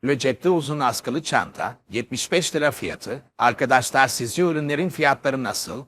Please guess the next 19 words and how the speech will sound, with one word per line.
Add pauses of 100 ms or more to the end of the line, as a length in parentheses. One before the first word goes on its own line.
(160)
Yüksek
mi? (140)
Mutlaka
fikirlerinizi
yorumlarda
bizimle
paylaşın. (1120)
Mini
portatif
ütü
masası, (220)
yüz
doksan
dokuz
lira. (1700)
Arzum
saç
kurutma
makinesi,